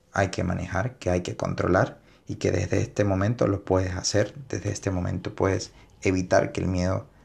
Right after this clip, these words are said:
sea el, digamos, el principal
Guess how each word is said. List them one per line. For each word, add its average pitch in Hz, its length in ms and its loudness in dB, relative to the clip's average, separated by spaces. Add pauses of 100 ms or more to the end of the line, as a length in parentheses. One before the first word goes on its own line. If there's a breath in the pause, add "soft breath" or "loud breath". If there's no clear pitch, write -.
(200 soft breath)
sea 98 560 2 (480 soft breath)
el, 90 500 2 (840)
digamos, 90 680 -2 (100)
el 90 160 -2
principal 95 1000 0